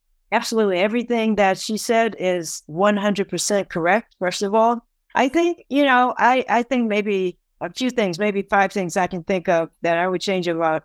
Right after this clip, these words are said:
about healthcare. I, I think I would start, number one, with medical education, because, you know, medicine is, um, what's the word? Insular. Medicine is insular and fairly rigid, you know, in its thinking.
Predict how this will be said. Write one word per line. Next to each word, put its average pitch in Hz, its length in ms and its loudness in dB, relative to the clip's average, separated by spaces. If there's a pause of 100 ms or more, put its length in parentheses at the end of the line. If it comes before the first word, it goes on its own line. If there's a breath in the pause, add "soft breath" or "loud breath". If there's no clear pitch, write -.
about 165 220 0
healthcare. 170 500 -4 (220)
I, 262 300 2
I - 20 2
think 269 260 0
I 220 80 2
would 196 140 -2
start, 208 340 2
number 180 300 0
one, 185 320 0 (180)
with 180 320 0
medical 175 440 0
education, 175 640 -2 (480)
because, 214 260 2
you 226 80 2
know, 202 160 4
medicine 190 540 0
is, 170 260 -6
um, 151 400 -2 (220)
what's 180 240 -6
the 175 120 0
word? 151 360 0 (420)
Insular. 208 600 0 (480)
Medicine 214 440 2
is - 220 -4
insular 160 640 -2
and 170 140 -10
fairly 226 360 0
rigid, 185 380 -2 (360)
you 180 120 -6
know, 160 220 -2
in 175 140 -2
its 160 200 -8
thinking. 165 460 -4